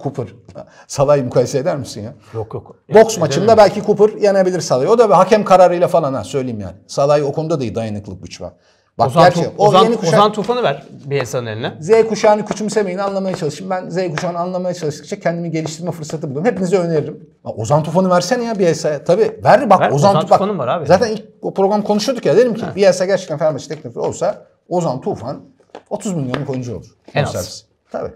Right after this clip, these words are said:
Speaker 2: En az. Bu, bu en
Speaker 1: Ya
Speaker 2: azından
Speaker 1: bak,
Speaker 2: bahsediyoruz.
Speaker 1: Ozan Tufan'ı zaten kullanma kitabını yazar, metodunu. Çünkü ona uygun, bu kadar ona uygun bir Türk oyuncu daha var mı şu anda?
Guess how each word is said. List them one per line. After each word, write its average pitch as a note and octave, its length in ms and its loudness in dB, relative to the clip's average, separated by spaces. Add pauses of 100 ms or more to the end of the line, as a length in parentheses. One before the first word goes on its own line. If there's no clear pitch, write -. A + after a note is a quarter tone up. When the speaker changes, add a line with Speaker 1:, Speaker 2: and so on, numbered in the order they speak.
(160)
Speaker 2:
En C#3 80 -2
az. G2+ 220 -6
Bu, C3 180 -10
bu D3+ 100 -2
en D#3 100 -2
Speaker 1:
Ya F#3+ 80 8
Speaker 2:
azından - 180 6
Speaker 1:
bak, G2+ 60 -8
Speaker 2:
bahsediyoruz. - 580 -14
Speaker 1:
Ozan D#3+ 340 2
Tufan'ı F#3+ 380 -4
zaten E3 360 0
kullanma D#3 580 0 (160)
kitabını C#3+ 360 -4
yazar, G2+ 300 -4
metodunu. A2+ 480 -8
Çünkü - 220 -14
ona G3 200 4
uygun, G3+ 300 2
bu A#3 60 -2
kadar A3 200 2
ona F#3+ 160 -2
uygun F#3 240 -6
bir F3+ 80 -10
Türk F#3 180 -6
oyuncu D3+ 240 -4
daha D#3 160 8
var D#3+ 140 2
mı B2+ 100 -6
şu - 160 -10
anda? A2+ 320 -10